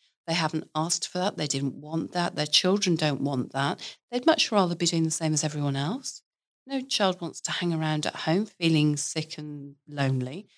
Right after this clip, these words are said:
They'd much rather be out having a great time with their mates. It's not something that's voluntary. And yet parents are accused of keeping them away.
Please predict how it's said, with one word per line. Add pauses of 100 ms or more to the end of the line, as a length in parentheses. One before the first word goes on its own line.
(200)
They'd
much
rather
be
out
having
a
great
time
with
their
mates.
It's
not
something
that's
voluntary. (640)
And
yet
parents
are
accused
of
keeping
them
away.